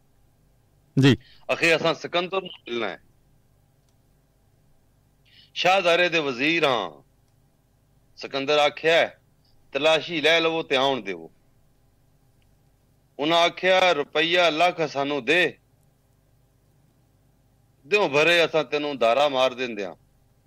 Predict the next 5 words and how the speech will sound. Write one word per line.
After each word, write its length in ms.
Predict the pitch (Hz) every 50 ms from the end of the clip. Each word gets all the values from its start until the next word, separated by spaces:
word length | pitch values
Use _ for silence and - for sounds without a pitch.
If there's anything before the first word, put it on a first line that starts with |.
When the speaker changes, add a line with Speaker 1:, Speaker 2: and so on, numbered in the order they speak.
| _ _ _ _ _ _ - 147
Speaker 1:
ਜੀ। 200 | 143 147 135 107 - - - - - - - - _ _ _ _ _ _ _ _ _ _ _ _ _ _ _ _ _
Speaker 2:
ਸਿਕੰਦਰ 800 | - - - - - 147 131 - 185 185 185 175 185 175 151 131
ਲੱਖ 440 | 127 127 139 160 - - - - - -
ਲਿਖ 240 | 113 139 175 160 -
ਦਿੱਤਾ। 320 | 113 107 98 _ - 78